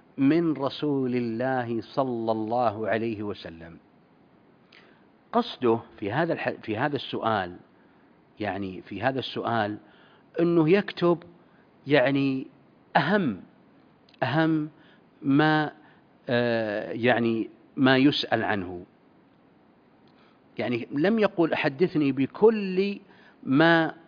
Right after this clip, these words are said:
ورد عن رسول الله صلى الله عليه وسلم"، وإنما سأله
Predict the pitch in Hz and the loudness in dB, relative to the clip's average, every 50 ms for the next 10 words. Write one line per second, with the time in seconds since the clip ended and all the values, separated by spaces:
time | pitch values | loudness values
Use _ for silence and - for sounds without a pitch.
0 | _ _ _ _ _ _ _ _ _ _ _ _ _ - 147 127 147 156 160 156 | _ _ _ _ _ _ _ _ _ _ _ _ _ -2 4 6 8 10 10 8
1 | 143 131 127 139 139 135 127 - - - - - - - 107 110 127 139 131 123 | 6 6 4 2 2 2 0 -2 -10 -20 -20 -20 -12 -4 0 0 2 2 2 0
2 | 123 - - 147 139 127 123 123 127 131 117 113 110 - - 120 110 110 107 110 | -2 -2 0 -2 0 0 2 2 2 2 2 0 -2 -4 -4 -2 -2 -2 2 2
3 | 113 104 95 104 87 92 98 95 92 87 85 - 90 80 76 71 - _ _ _ | 2 2 2 -2 -6 -6 -6 -6 -6 -8 -8 -12 -16 -20 -20 -20 -20 _ _ _
4 | _ _ _ _ _ _ _ _ _ _ _ _ _ _ - 180 202 202 233 220 | _ _ _ _ _ _ _ _ _ _ _ _ _ _ -2 -2 0 2 2 2
5 | 185 147 127 123 135 151 - - - _ _ _ _ _ _ _ _ _ _ - | 2 4 4 4 2 0 -2 -6 -14 _ _ _ _ _ _ _ _ _ _ -20
6 | _ - - - - 220 226 190 202 196 190 185 175 180 190 190 190 | _ -16 -10 -2 2 4 4 4 4 4 4 2 2 2 2 0 0